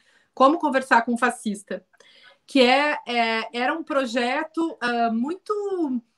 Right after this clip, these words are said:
é, sem maiores pretensões, eu apenas resolvi usar, ah, esse, esse termo, né, que é, a meu ver, um termo genérico que a gente pode usar pra falar, é, da,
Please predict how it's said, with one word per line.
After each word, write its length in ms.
é, 120
sem 400
maiores 580
pretensões, 840
eu 120
apenas 540
resolvi 560
usar, 540
ah, 480
esse, 280
esse 260
termo, 600
né, 160
que 380
é, 240
a 100
meu 180
ver, 220
um 80
termo 320
genérico 760
que 120
a 60
gente 260
pode 280
usar 400
pra 160
falar, 540
é, 580
da, 280